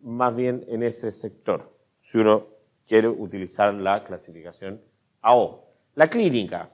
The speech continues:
accidentes con traumas de alta energía, caídas de altura, atropellos, colisión de tránsito en bicicleta, fractura en hueso patológico. Yo ahí no puedo dejar de mencionar el hueso patológico, dejaría de ser yo mismo.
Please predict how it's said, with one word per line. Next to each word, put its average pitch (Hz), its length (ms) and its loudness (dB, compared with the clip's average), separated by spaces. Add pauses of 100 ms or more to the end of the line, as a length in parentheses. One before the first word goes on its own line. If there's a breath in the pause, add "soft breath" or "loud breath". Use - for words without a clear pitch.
(320)
accidentes 165 520 -2
con 151 180 -2
traumas 160 300 2
de 151 80 2
alta 151 180 -2
energía, 190 500 0
caídas 135 300 0
de 117 60 -4
altura, 160 400 -2
atropellos, 147 500 -4
colisión 120 400 -8
de 120 80 -8
tránsito 120 400 -8
en 113 80 -8
bicicleta, 139 540 -8
fractura 143 360 -8
en 135 80 -8
hueso 139 200 -4
patológico. 147 560 2
Yo 107 120 -4
ahí 107 100 -4
no 101 120 -10
puedo 113 180 -4
dejar 110 220 -8
de 104 80 -12
mencionar 101 440 -6
el 156 100 -4
hueso 156 200 -10
patológico, 120 760 -14 (360)
dejaría 101 360 -2
de 110 60 0
ser 101 200 -8
yo 104 100 -4
mismo. 82 380 -10